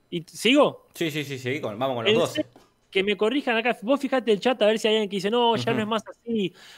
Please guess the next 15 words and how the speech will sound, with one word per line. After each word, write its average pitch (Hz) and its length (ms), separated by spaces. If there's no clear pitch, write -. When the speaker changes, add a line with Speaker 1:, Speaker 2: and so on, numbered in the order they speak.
Speaker 1:
Porque 196 160
aparte 277 400
yo 262 160
la 262 80
única 247 180
experiencia 214 420
que 180 120
tengo, 135 400
¿te 151 80
acordás 208 240
que 247 100
compartíamos 185 640
un 180 80
centro 185 220
cultural 147 480